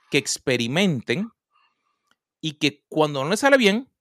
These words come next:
que puede ser considerado un fracaso, que estemos ahí para entonces decirle, "Ok, esto fue lo que hiciste, esta es la manera", digamos, si es educarle en,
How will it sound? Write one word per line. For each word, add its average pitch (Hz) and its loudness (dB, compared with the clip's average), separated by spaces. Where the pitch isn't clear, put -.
que 127 -4
puede 175 0
ser 202 -2
considerado 180 0
un 160 -6
fracaso, 139 0
que - -6
estemos 175 -2
ahí 147 2
para 127 2
entonces 127 -4
decirle, 107 -10
"Ok, - -4
esto 120 -8
fue 170 -4
lo 202 -2
que 240 -8
hiciste, 190 -10
esta 151 -8
es 160 -8
la 156 -6
manera", 139 -2
digamos, 127 -2
si 131 -6
es - -6
educarle 120 2
en, 127 -10